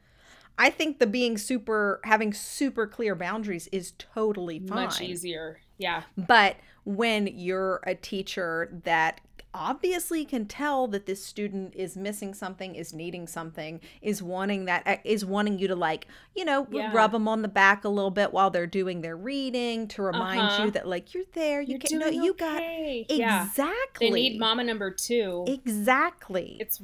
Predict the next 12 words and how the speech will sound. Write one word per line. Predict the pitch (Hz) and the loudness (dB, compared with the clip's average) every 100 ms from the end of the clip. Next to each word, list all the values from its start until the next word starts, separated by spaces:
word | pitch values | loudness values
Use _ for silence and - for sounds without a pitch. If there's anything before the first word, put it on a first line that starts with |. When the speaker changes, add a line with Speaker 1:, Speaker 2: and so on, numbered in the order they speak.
| 185 | -8
Speaker 2:
really | 202 196 202 | -6 -4 -4
hard | 196 - 175 165 160 175 - _ - - - | -8 -6 -4 -4 -4 -10 -14 _ -20 -12 -10
to | - 175 - - | -8 -10 -12 -18
draw | 175 180 165 | -6 -4 -2
those | 160 143 139 | -4 -8 -10
lines. | 143 98 - 208 | -8 -8 -2 0
Speaker 1:
Mm-hmm. | 185 180 170 170 185 | 0 -2 -6 -8 -4
Speaker 2:
And | 208 | -2
then | 208 | 0
especially | 190 - 214 - 208 | 2 2 2 0 -4
now | 175 175 190 190 | -2 0 0 0
where | 175 170 170 170 | -2 -2 -6 -10